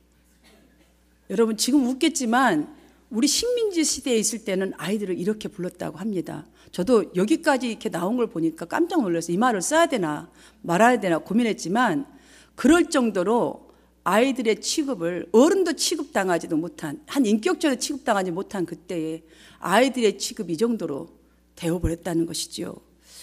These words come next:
어린이날 유래는 이렇습니다. 소파 그 방정환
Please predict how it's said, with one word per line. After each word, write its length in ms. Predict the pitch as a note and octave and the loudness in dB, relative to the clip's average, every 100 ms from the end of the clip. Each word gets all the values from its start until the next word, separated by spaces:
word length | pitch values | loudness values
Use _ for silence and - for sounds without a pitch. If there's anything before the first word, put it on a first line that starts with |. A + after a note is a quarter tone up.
| - - - - _ _ | -20 -20 -20 -20 _ _
어린이날 640 | F#3+ C4 E4+ D#4+ B3+ G#3+ | 4 6 8 6 6 2
유래는 360 | G3 A#3+ G#3+ E3 | 0 -2 0 2
이렇습니다. 720 | F#3 A3 - F#3 E3 D#3+ - - - | 2 0 -2 -2 -2 -4 -10 -14 -10
소파 800 | - D#4+ D#4+ - G3+ - - - | -6 -6 -6 -2 -2 -2 -8 -20
그 200 | - F#3+ - | -10 -8 -8
방정환 960 | - G#3+ A3+ G#3 G3+ G3 A3 F3 - | -8 -6 -6 -6 -6 -4 -4 -4 -8